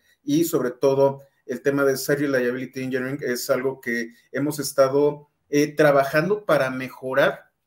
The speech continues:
eh, la relación entre la tecnología, el negocio y el cliente de nuestros clientes, eh, valga la redundancia. Así que vamos a comenzar.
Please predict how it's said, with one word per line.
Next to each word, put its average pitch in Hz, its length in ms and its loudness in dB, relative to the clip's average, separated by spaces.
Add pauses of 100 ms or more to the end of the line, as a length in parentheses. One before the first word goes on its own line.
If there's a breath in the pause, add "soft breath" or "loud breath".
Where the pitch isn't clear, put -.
(140)
eh, 127 380 -2
la 123 160 0
relación 123 560 -2
entre 139 500 2 (220 loud breath)
la 127 220 -2
tecnología, 135 800 0
el 135 240 -2
negocio 139 480 -6
y 120 60 -8
el 113 180 -10
cliente 127 480 -10
de 107 80 -8
nuestros 104 500 -12
clientes, 107 680 -14 (220)
eh, 110 140 -6
valga 113 280 -2
la 110 140 -2
redundancia. 98 680 -10 (480 soft breath)
Así 165 200 -2
que 226 80 6
vamos 220 260 4
a 202 80 2
comenzar. - 460 -4